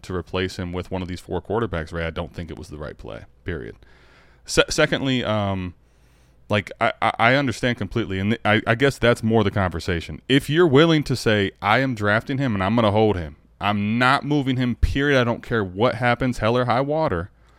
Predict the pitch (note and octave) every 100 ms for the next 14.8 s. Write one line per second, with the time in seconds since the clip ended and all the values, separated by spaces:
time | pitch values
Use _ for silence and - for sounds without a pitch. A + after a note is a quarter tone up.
0 | _ _ - F#2 F2+ G#2+ G#2 A#2 B2 A2+
1 | G#2+ F2 F#2 A#2 - G2+ - G#2+ G#2+ F#2+
2 | G2 - F#2 E2+ - F#2+ G2 G2 - -
3 | - - G2+ G#2+ G2+ G#2 G#2 - G2 A2
4 | A#2+ F#2 E2+ - F2+ G2 F#2 - G#2+ G#2+
5 | A2 F2+ G2+ G#2 F#2+ A2+ D#3 - - -
6 | - - A#2+ D3 A3 F3 A2 G#2 D3 G3+
7 | A#3 - A2 A2 G2+ A#2 B2+ A2 A2 A#2+
8 | - F#2+ G#2+ A2+ E2 - - B2 A#2 D2+
9 | C#2 - _ - G#2 G2 A2 A#2+ G#2+ -
10 | A#2 G#2+ - G2+ F2+ F#2 - - - -
11 | A2 - G2+ E3+ D#3+ A2 G#2 B2 - G#2
12 | G#2+ A2 - C3+ C#3+ - _ _ - -
13 | G2+ A2 A#2 A2 G2+ G2+ G#2 F#2+ - F#2+
14 | G2 E2+ E2+ F#2+ G#2+ A#2+ B2 -